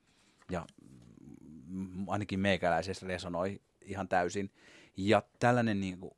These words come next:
humanistisempi, ihmistietemäisempi. Mä oon ihan siis, mä oon siis suoraan sanoen aivan sairaan kyllästynyt näihin niinku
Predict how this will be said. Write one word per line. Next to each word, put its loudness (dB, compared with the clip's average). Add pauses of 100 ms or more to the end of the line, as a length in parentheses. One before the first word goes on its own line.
(120)
humanistisempi, -4
ihmistietemäisempi. -8 (880)
Mä 8
oon 10
ihan 4
siis, -4 (340)
mä -2
oon 6
siis -2
suoraan 6
sanoen 0
aivan 0
sairaan 8
kyllästynyt -4
näihin -4
niinku -10